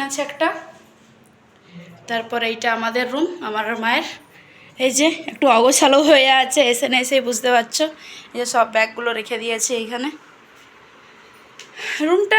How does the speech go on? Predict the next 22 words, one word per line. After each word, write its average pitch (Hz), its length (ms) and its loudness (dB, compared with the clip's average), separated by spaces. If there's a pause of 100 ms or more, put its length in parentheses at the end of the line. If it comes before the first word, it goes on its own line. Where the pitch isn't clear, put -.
(140)
ব-, 320 220 4
খুব 359 100 -2 (100)
বড় 403 120 4 (140)
নয়, 370 160 4 (100)
তো 440 60 6 (120)
দুজনের 359 360 4 (160)
পক্ষে 381 220 0 (100)
ঠিক 269 200 0
আছে, 196 180 -8 (360)
তিনজনের 285 420 0
পক্ষে 330 180 -2
একটু 339 220 -2
অসুবিধে, 262 360 -2 (420)
দুজনের 294 420 0
পক্ষে 339 220 -2 (380)
ঠিক 233 200 -8
আছে 185 160 -10
আর 180 180 -10
কি। - 80 -20 (560)
এই 240 200 -4
যে 247 80 0
রুমটা, 233 300 -4